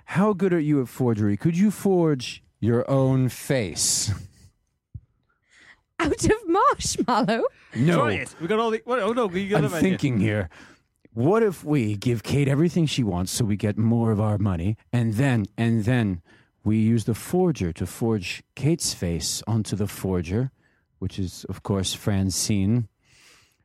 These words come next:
Speaker 1: And we get Francine, the Welsh forger, <laughs> to then replace Kate. And we get Kate's replaced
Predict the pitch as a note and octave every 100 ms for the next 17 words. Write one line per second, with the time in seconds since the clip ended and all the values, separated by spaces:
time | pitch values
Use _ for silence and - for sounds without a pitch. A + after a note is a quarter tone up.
0 | - G#2+ A#2 B2+ B2 G#2 - - C3 C3
1 | - - B2 B2+ C3 - G2 A2 A#2+ -
2 | - - _ _ _ - - A#2 G2+ G2
3 | E3 - - - - - - - _ -
4 | _ - C3+ B2 C#3+ C3 B2 D3+ D#3 -
5 | B2+ A2 A2 B2 B2 C3 _ _ _ -
6 | C#3 F#3 - - - _ _ _ _ _
7 | _ _ - A#2 C3+ C#3 - - -